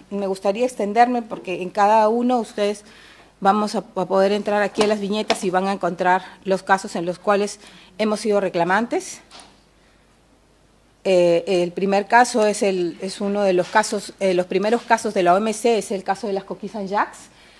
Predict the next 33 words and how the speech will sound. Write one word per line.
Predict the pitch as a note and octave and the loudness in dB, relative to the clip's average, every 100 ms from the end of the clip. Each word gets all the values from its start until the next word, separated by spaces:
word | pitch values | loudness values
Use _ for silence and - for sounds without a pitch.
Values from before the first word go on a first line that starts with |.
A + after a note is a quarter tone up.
| - _ _ - | -20 _ _ 2
Eh, | G#3 G3 F3+ F3+ | 6 6 6 4
el | G3+ G#3 | 0 -2
segundo | G3+ G3+ B3 C4 G#3+ | -2 0 2 4 4
es | A3 A#3 B3+ | 4 2 2
el | G#3+ F#3+ | 0 0
caso | G3 G3+ - A3 | -2 -2 -2 -6
de, | G3 F3+ G3+ | -4 -6 -8
do-, | F3+ G#3+ F#3+ | -8 -10 -6
D | A3 | -6
S | A#3 A#3 | -4 -6
dos | A3 A3 G#3+ G#3 - | -6 -8 -12 -12 -10
treinta | G#3+ G3+ F#3+ | -6 -6 -4
y | G3+ | -4
uno, | A#3+ C4 B3 | -2 -4 -4
que | |
es | G#3 | -4
el | A3 | -4
caso | G#3+ G3+ A3 | -2 -2 -2
de | |
denominación | G#3 F#3+ F3 E3+ G#3 | -2 -2 -4 -4 -6
comercial | G3+ G3 F3 G#3 G3+ | -4 -6 -4 -4 -4
de | |
sardinas. | G#3 B3+ B3+ A#3 B3+ - - - - - | -2 -2 0 0 -2 -4 -18 -18 -14 2
Y | C#4+ | 4
hay | D4 | 6
otro | D4 B3+ | 4 2
caso | - C4 B3+ B3 B3 - - - | 4 4 4 2 0 -2 -20 -6
que | A3 G#3 G#3+ | 0 2 2
es, | A3+ - - | 0 -6 -2
eh, | G#3+ G#3 | -2 0
un | A#3 | -2
caso | A#3 A3 A3 A#3 | 2 2 2 -4
que, | A#3 A3+ | 0 -2